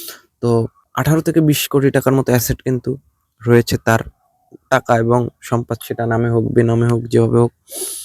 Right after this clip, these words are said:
তো basically এটা নিয়ে ছিল ভিডিওটি। ভিডিওটি কেমন লাগলো? ভালো লাগলে লাইক, কমেন্ট, শেয়ার জানিয়ে দেবেন আপনাদের মূল্যবান মতামতটি। দেখা হচ্ছে নেক্সট কোনো ভিডিওতে, সে বিষয়ে।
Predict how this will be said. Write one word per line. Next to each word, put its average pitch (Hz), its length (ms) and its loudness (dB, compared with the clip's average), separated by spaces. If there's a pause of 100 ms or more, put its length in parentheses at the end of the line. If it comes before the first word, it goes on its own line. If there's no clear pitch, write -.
(400)
তো 143 60 2
basically 185 320 8
এটা 175 140 2
নিয়ে 165 140 -2
ছিল 156 200 -2
ভিডিওটি। 143 380 -2
ভিডিওটি 131 520 -8
কেমন 147 260 2
লাগলো? 151 220 2
ভালো 135 140 4
লাগলে 131 180 0
লাইক, 131 220 2
কমেন্ট, 123 200 -2
শেয়ার 160 160 8
জানিয়ে 131 200 4
দেবেন 123 160 -2
আপনাদের 120 280 -6
মূল্যবান 156 320 0
মতামতটি। 160 320 -6
দেখা 131 160 2
হচ্ছে 127 160 -6
নেক্সট 139 200 0
কোনো 156 160 2
ভিডিওতে, 151 240 0
সে 143 120 2
বিষয়ে। 139 280 -2